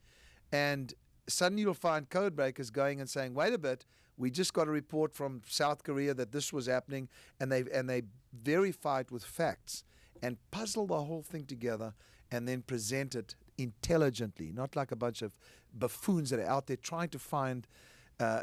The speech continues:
to stone the prophets. By the way, just one more thing. You know, they, the, people are always wanting, to, you know, they, s-, pe-, not people, but bad people are saying, you know, you know, "Well, they stoned the prophets in the Old Testament. Today, you know, we must use rocks to stone them as well."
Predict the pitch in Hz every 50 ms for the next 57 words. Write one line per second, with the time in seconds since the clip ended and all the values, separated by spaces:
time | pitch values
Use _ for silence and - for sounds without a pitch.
0 | 104 - 135 127 - - - - 156 147 151 147 139 131 - - 147 143 135 -
1 | - 87 - - - 135 139 139 139 135 135 127 123 117 117 - 104 110 135 160
2 | 196 196 196 90 - - - 113 95 95 - - - - - - - - _ -
3 | 131 131 135 135 131 135 131 - - _ _ _ _ - 120 - - 101 - 185
4 | 190 175 185 170 - - 151 160 160 156 135 135 139 131 135 127 123 - - 143
5 | 139 127 127 123 123 117 110 - - - 131 - 151 143 - 123 131 123 - _
6 | - 113 95 - 120 113 117 117 - - _ - - - - - - - - -
7 | - _ - _ - - 113 107 127 127 127 123 - - 113 107 - 113 110 104
8 | - - 120 113 113 110 107 101 - - - - - - - - - - 123 117
9 | 117 113 113 107 98 - _ _ _ _ _ _ - 107 127 147 185 175 - _
10 | _ 127 139 143 135 120 113 - - - 156 170 185 175 156 151 - - 151 151
11 | 135 - 131 - - 143 135 131 127 131 135 135 131 - - 131 123 - - 131
12 | 131 123 107 110 101 110 127 135 135 131 120 107 - - - - - - - -
13 | - _ - 95 101 113 120 123 123 117 - 135 147 131 98 101 120 127 131 -
14 | - - - 113 - - - 139 131 131 131 123 120 117 104 113 127 127 123 117